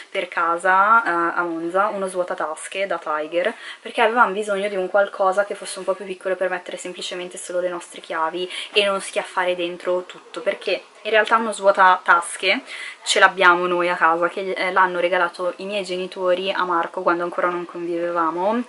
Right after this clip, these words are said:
e l'avevano preso nelle Filippine. Cioè, è una cosa proprio, una cesta fatta a mano, e, però purtroppo ci mettiamo di tutto e di più che le chiavi manco ci stanno, quindi alla fine abbiamo dec-, ho deciso di prendere questo per casa. Poi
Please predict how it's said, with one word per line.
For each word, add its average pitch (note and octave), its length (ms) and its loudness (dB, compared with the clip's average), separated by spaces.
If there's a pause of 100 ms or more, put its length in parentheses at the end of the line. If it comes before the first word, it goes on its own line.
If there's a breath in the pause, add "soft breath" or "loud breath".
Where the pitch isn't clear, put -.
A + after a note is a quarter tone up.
e F3+ 180 -4
l'avevano F#3+ 360 -2
preso F#3+ 240 -4
nelle F#3 180 -4
Filippine. F3+ 460 -8
Cioè, F3 220 -4
è F3 40 -2
una F3+ 140 -2
cosa F#3+ 240 2
proprio, F3+ 280 -2
una F3+ 200 -4
cesta - 400 -2
fatta - 300 -6
a F3 40 -2
mano, E3+ 300 0 (460 loud breath)
e, F#3+ 540 4
però A#3 280 10
purtroppo A3 520 -4
ci - 100 -6
mettiamo F#3 300 -8
di F#3 120 -8
tutto F#3+ 220 -12
e G#3 40 -12
di G3+ 100 -14
più G3 160 -8
che - 100 -12
le F#3+ 80 -6
chiavi F#3 240 -6
manco F3 260 -8
ci F3 120 -14
stanno, E3+ 500 -8 (380 loud breath)
quindi F#3+ 340 -2
alla G3 160 4
fine F#3 220 -10
abbiamo F3 180 -4
dec-, F3+ 160 -14
ho F#3 100 0
deciso F#3 480 -8 (300 loud breath)
di F3 80 -20
prendere E3+ 340 -6
questo - 300 -14
per F3 120 -10
casa. D#3+ 360 -6 (880)
Poi F#3+ 240 4